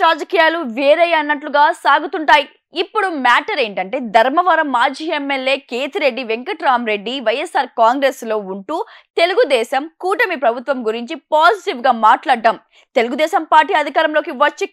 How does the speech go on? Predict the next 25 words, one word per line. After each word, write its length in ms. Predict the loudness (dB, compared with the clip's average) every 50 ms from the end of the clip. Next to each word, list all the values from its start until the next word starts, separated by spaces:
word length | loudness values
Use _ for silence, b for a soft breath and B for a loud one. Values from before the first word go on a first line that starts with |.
| -2 2
కేవలం 340 | 4 4 4 4 2 0 0 0 -2
రెండు 160 | -2 -2 -2 -2
నెలలే 300 | 0 0 2 2 4 2 2
అయిందని, 420 | 2 0 -2 0 0 0 -2 -4 -8 b b b b b -2 0
ఈలోగా 320 | 4 6 6 6 6 4 0 0
వైఎస్ఆర్ 420 | 0 -2 -2 -4 -4 -2 -4 -4 -2 0 2 4
కాంగ్రెస్ 340 | 4 4 2 -4 -8 -8 -6 -6
నేతలు, 320 | -4 -4 -4 -4 -4 -4 -4 -4 -6
ముఖ్యమంత్రులు 680 | -8 -4 -4 -4 -2 -2 -2 -4 -4 -6 -4 -4 -4 -6 -4 -4
చంద్రబాబు 520 | -4 -4 -4 -4 0 2 2 2 2 2 0
నాయుడు 220 | 2 2 0 -2 -8
ఇచ్చిన 200 | -8 -4 -2 -2 2 2 2
పథకాలను 500 | 2 0 0 0 2 2 2 2 -2 -4 -6 B B B B B B 4 4
అమలు 220 | 6 4 0 0 0
చేయడం 300 | 2 2 4 4 2 0 2 0
లేదంటూ 340 | 0 0 0 -2 -2 -6 -8 -4 -4 -4 -4
ఎందుకు 260 | -2 -4 -4 -4 -4 -2 -2 -2
అంత 140 | -2 0 -2 0 0 -2 -6
అత్యుత్సాహం 500 | -4 -4 -6 -6 -4 -4 -2 -2 -2 -4 -4
ప్రదర్శిస్తున్నారని 880 | -2 -2 -2 -2 -2 -10 -16 -16 -8 -2 0 2 4 4 4 2 0 -10 B B B B B 4 4
ఆయన 180 | 4 4 2 -2 -4 -6
విమర్శించారు. 640 | -4 -4 -6 -6 -6 -14 -10 -4 -4 -2 -4 -4 _ _ _ _ b b b b b
ఏ 160 | 4 8 8 8 8
ప్రభుత్వానికైనా 760 | 6 0 0 -2 -2 2 2 2 2 4 0 0 2 2 -2 -2 0
కాస్త 280 | 0 0 0 0 -2